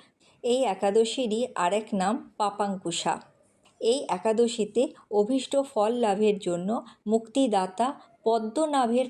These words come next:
পূজা করে। শ্রীহরির নাম সংকীর্তন দ্বারা পৃথিবীর সর্বতীর্থের ফল লাভ হয়।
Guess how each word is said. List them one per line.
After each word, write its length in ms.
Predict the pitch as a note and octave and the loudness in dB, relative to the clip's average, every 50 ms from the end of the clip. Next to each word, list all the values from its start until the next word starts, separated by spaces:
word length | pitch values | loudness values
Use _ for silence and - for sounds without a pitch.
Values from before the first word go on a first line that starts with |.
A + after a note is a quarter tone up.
| - | -2
পূজা 240 | G#3 F#3 E3 D#3 D3+ | -4 -2 -2 -2 -2
করে। 360 | - - D#3+ D3+ D#3 D3 E3 F#3+ - _ _ _ _ _ _ - - _ _ | -2 -2 -2 0 0 -2 -4 -6 -14 _ _ _ _ _ _ -20 -20 _ _
শ্রীহরির 720 | - - - C#4 C#4 B3+ - A#3 G#3+ G#3 A3 A#3+ B3+ B3 A#3+ A#3 | -10 -2 0 0 0 2 2 2 2 2 2 0 -6 -8 -6 -4
নাম 460 | G#3 F#3 G3 F#3+ F#3+ G3 G#3+ A#3 C4+ | -2 0 0 2 2 2 0 -2 -4
সংকীর্তন 840 | C4+ - - G#3 F3+ F3+ - - G#3+ G#3+ G#3+ - B3 B3 C4 B3 | -6 -4 -2 -2 -2 -2 -2 0 0 0 0 0 -2 -2 0 0
দ্বারা 280 | G3+ F#3 E3+ F3 G3 A#3 | 0 2 2 4 2 2
পৃথিবীর 600 | A#3 - G#3+ G3+ G#3 - A3+ G3+ G#3+ A#3 A#3+ A#3 - - _ - | 0 0 -2 -2 0 0 -2 -2 -2 -2 -4 -4 -8 -18 _ -12
সর্বতীর্থের 1080 | - - B3+ A#3+ A#3 A#3 A3+ A3+ C4 B3+ B3+ A#3+ A3 G#3+ G#3+ - - C4 C#4+ D4+ D4 | -4 0 2 2 2 2 2 2 0 0 0 -2 -4 -4 -4 -4 -2 0 0 0 -2
ফল 280 | - - G#3+ F#3 F3+ | -4 -2 0 0 0
লাভ 280 | F3+ F#3 F#3 F#3 F#3+ F#3+ F#3+ | 0 0 -2 -2 -4 -6 -8
হয়। 300 | - - D3+ A2+ - - | -6 -4 -4 -4 -4 -6